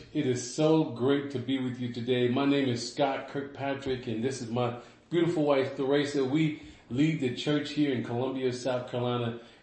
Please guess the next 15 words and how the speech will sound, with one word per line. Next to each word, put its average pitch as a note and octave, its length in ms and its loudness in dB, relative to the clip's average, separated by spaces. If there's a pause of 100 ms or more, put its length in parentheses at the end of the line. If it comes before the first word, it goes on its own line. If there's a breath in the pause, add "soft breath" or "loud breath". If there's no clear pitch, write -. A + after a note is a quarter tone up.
It E3 140 6
is C3+ 260 0
so F#3+ 380 6
incredible D3 760 0
to - 120 -4
be D#3+ 380 0
with C3+ 160 -2
our G#2 160 -2
brothers C#3+ 420 0
and B2 180 -4
sisters B2+ 480 -10
in A#2 160 -2
the A2 120 -2 (120)
Inland C#3 600 2
Empire. A2 560 -4